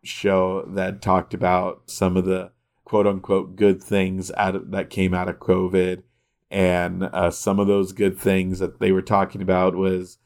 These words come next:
people being outdoors more and spending more time with your kids. And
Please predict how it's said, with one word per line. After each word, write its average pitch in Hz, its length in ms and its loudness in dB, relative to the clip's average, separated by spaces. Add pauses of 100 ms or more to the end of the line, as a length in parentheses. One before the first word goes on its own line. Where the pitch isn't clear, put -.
(200)
people 98 400 2
being 98 260 -2
outdoors 98 680 2
more 92 340 2
and 90 80 -4
spending 101 300 0
more 101 160 2
time 95 260 0
with 95 140 0
your 95 120 0
kids. 95 680 0
And 95 400 -8